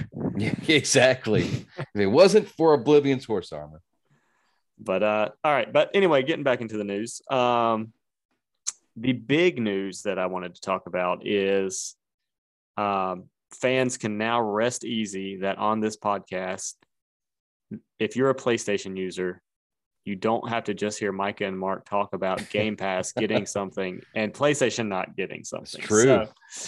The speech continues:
Speaker 3: P S Plus subscription is coming.
Speaker 2: Yep.
Speaker 3: Uh, I'm pretty excited about it, actually. I don't know about you guys, but
Speaker 2: I gotta
Speaker 3: read much
Speaker 2: tell
Speaker 3: on
Speaker 2: you,
Speaker 3: it.
Speaker 2: I'm, I'm excited about it too.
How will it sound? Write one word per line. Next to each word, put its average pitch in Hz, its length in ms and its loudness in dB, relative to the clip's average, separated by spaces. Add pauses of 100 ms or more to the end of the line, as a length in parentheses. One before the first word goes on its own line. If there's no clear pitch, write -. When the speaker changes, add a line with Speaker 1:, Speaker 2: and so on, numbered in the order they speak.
(240)
Speaker 3:
P 165 180 2
S 156 160 0
Plus 143 240 -2
subscription 127 920 -6 (160)
is 117 240 -2
coming. 101 520 -10 (280)
Speaker 2:
Yep. 104 240 2
Speaker 3:
Uh, 87 260 -2 (1300)
I'm 151 160 -4
pretty 381 200 2
excited 127 440 0
about 92 260 -2
it, 92 100 -8
actually. 92 340 -6
I 101 60 -2
don't 113 120 -4
know 113 60 -4
about 107 260 -4
you 113 80 -4
guys, 95 220 -4
but 101 100 0
Speaker 2:
I 131 40 0
gotta 147 140 2
Speaker 3:
read - 100 -2
much 101 100 -2
Speaker 2:
tell 135 140 2
Speaker 3:
on 117 60 -2
Speaker 2:
you, 90 60 -2
Speaker 3:
it. - 120 -10 (260)
Speaker 2:
I'm, 143 360 0 (100)
I'm 123 200 -2
excited 113 340 -4
about 98 200 -2
it - 120 -10
too. 92 320 -4